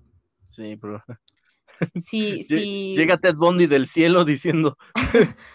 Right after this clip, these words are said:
Speaker 1: "Eh, hijo mío". <laughs>
Speaker 2: "Tome su membresía", ¿no?
Speaker 1: "Tome su membresía".
Speaker 2: "Me retiro".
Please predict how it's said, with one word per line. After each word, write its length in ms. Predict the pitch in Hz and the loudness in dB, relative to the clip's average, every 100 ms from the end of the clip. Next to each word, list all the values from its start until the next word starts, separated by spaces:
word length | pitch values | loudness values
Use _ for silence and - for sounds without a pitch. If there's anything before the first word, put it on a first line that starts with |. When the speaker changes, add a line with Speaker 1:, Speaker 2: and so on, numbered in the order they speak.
| - | -10
Speaker 1:
"Eh, 140 | 170 - | -8 -4
hijo 300 | 202 - 165 | -2 2 4
mío". 320 | 190 185 - | 6 4 4
<laughs> 340 | 254 - - - _ _ | 2 2 -4 -6 _ _
Speaker 2:
"Tome 240 | 311 302 285 | 0 2 2
su 120 | 262 | 2
membresía", 720 | 240 233 226 254 269 254 226 | 0 0 -2 -4 -4 -2 0
¿no? 160 | 220 381 392 330 - - - | 0 -4 -6 -12 -20 -10 0
Speaker 1:
"Tome 300 | 214 196 190 | 2 2 0
su 140 | 175 | 0
membresía". 480 | 160 156 147 147 214 | -2 -2 -2 -6 -4
Speaker 2:
"Me 180 | 220 220 | -2 -2
retiro". 800 | 220 214 - 254 214 185 185 | -2 -6 -6 -6 -4 -6 -10